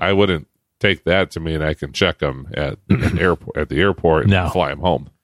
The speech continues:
Speaker 2: Well, the,
Speaker 1: They
Speaker 2: the
Speaker 1: don't
Speaker 2: s-
Speaker 1: have McMuffins in Australia?
Speaker 2: the sausage looked like it's been sitting out for a while when he tried to check it. And the ham, I, I was looking at that, and you mentioned that, right as I was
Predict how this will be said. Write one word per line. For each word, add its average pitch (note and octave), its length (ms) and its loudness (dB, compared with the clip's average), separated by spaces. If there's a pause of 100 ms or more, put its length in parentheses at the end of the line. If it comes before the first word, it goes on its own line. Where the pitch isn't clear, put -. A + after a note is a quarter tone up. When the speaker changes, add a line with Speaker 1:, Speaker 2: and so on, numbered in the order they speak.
(160)
Speaker 2:
Well, A#2 160 4
the, A2+ 300 2
Speaker 1:
They F#2+ 80 0
Speaker 2:
the G#2+ 60 2
Speaker 1:
don't F2+ 160 0
Speaker 2:
s- F2 60 -10
Speaker 1:
have F#2 420 0 (200)
McMuffins G2+ 600 2
in A2 80 4
Australia? A#2+ 640 2 (180)
Speaker 2:
the G2+ 100 -4
sausage B2 460 2
looked G#2+ 260 2
like A2+ 200 0
it's G2 120 -4
been D3 240 -2
sitting E2+ 300 -8
out F2 260 -8
for F2+ 120 -6
a F2 80 -4
while F2+ 340 -2
when F2 100 -6
he F2 60 -6
tried F#2 200 -6
to E2+ 100 -4
check - 320 -8
it. - 120 -6 (480)
And A2 140 4
the G#2+ 60 4
ham, F3+ 400 2
I, B2+ 80 4
I A#2+ 240 2
was A#2 180 2
looking C#3+ 220 2
at C3 140 -2
that, A2+ 240 2
and G#2+ 60 -8
you G#2+ 60 -4
mentioned C3 400 0
that, G2 260 2
right A#2+ 140 2
as C3+ 140 0
I B2+ 60 4
was A2+ 260 -4